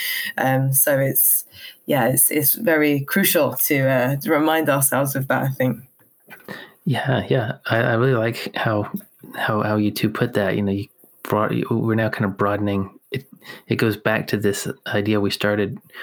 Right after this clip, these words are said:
Speaker 2: with of, uh, many different kinds of leaders, and that, that kind of leadership can shift throughout your, your life, depending on, like you said, Penny, your strengths, and also just what you have available, like your,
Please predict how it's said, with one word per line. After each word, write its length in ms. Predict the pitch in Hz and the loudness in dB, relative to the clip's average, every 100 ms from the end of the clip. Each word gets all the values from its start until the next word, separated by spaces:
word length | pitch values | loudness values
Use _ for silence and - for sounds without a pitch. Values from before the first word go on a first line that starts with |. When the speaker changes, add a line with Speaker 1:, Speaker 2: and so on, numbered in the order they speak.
| - - | -16 -8
Speaker 2:
with 380 | - 104 98 98 | 0 2 0 0
of, 240 | 92 101 104 | -2 0 -2
uh, 120 | 101 | 0
many 160 | 110 104 | 2 2
different 300 | - - - | 0 -2 -2
kinds 260 | 117 107 104 | 0 0 0
of 160 | 98 | 0
leaders, 540 | 101 95 92 92 - 107 | -2 -2 -2 -4 -4 -2
and 180 | 95 | -2
that, 140 | 95 - | -2 -4
that 160 | - | -6
kind 240 | - 107 101 | -2 0 2
of 60 | |
leadership 480 | 95 98 101 - - | 0 0 0 -2 -2
can 120 | - | -2
shift 480 | 107 - 98 - - - - - - | -2 -2 -2 -4 -14 -16 -16 -16 -16
throughout 360 | - 101 95 - | -4 -2 0 0
your, 240 | 98 90 - _ | 0 -2 -6 _
your 180 | 98 95 | 0 0
life, 300 | 98 95 - | 0 -2 -4
depending 420 | - 110 98 92 | -6 -2 0 0
on, 240 | 92 95 - - - - - - _ | 0 -2 -6 -14 -12 -14 -14 -16 _
like 180 | 131 131 | -2 0
you 60 | - | 0
said, 240 | - 113 | 0 0
Penny, 200 | 127 120 | 2 2
your 140 | 104 101 | 2 0
strengths, 480 | - 113 135 - | -2 -2 -2 -2
and 140 | 110 101 | -2 0
also 400 | 113 - 160 135 - | 0 2 2 0 -2
just 240 | 127 - | -4 0
what 160 | 117 - | 0 2
you 80 | 113 | 0
have 180 | 110 | 2
available, 680 | 104 92 110 110 - 104 101 - | 0 0 0 0 0 -2 -2 -4
like 220 | 110 - | -4 -2
your, 220 | 98 | 0